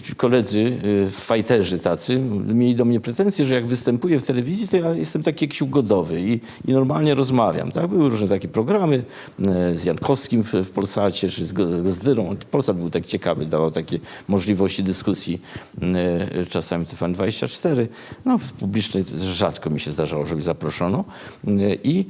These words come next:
w każdym razie, e, zwykle przeciwnik to chciał prawie zabić tego drugiego. „A, to, a głupi, a co za głup-”, a ja tego nie widziałem.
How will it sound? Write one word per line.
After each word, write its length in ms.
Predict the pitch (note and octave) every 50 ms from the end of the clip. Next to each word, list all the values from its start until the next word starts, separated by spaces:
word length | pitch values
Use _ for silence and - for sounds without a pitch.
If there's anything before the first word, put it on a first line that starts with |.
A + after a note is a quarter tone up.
| - -
w 80 | - -
każdym 280 | - E3 D#3 D#3 D#3 C3+
razie, 320 | C#3+ C#3 C3+ C#3+ C#3+ C3 C3+ - - - -
e, 260 | - G#2 G#2+ A2 - - - - - - - - - - - - - - -
zwykle 380 | D2+ G2 A#2+ F3+ - - D3
przeciwnik 500 | - - C#3+ B2+ - E3 E3+ E3 E3 D#3+
to 80 | E3 D#3
chciał 180 | - - E3
prawie 240 | D3+ - E3+ D#3+ E3
zabić 340 | D#3+ E3+ G#3 F#3 D3 B2+ A2+
tego 200 | - G2+ E2+ E2+
drugiego. 560 | D#2 - F2 F2 E2 E2 C#2+ D2 C#2+ B1+ C#2
„A, 200 | - F3 D3+ B2
to, 160 | - - D2
a 240 | - - - E2+ A#2
głupi, 560 | C#3 C#3+ E3 G#3+ B3 G#3 - - - E2+ D#2+
a 100 | D#2+ D#2+
co 160 | A2+ - - C#3
za 80 | D#3+
głup-”, 260 | D#3+ D#3+ F3 - - - - - - - -
a 100 | - -
ja 100 | D3+ F3
tego 180 | F3 A3 - A#3
nie 140 | A#3 A#3
widziałem. 420 | A3+ B3 B3 - A#3 D#3 G2 F2+